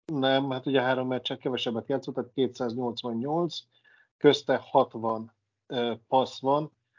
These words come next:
ez azt jelenti, hogy húsz sikeres passz per mérkőzést kellett volna hoznia, hogy ugyanazt a számot hozza.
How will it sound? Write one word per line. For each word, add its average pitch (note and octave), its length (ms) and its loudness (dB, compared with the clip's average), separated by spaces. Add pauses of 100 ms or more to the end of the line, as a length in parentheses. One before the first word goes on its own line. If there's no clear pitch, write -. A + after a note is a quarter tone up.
ez B2 80 -8
azt C3 160 -2
jelenti, B2 200 -4
hogy A#2 100 -4
húsz C3 220 -2
sikeres A#2 600 -4
passz - 340 -4
per A#2 420 -4 (460)
mérkőzést A#2+ 680 -2
kellett A#2+ 240 2
volna A#2 220 -2
hoznia, A2+ 380 -2
hogy G#2+ 140 -4
ugyanazt A2 380 -8
a - 40 -14
számot G#2 500 -6
hozza. F#2+ 440 -10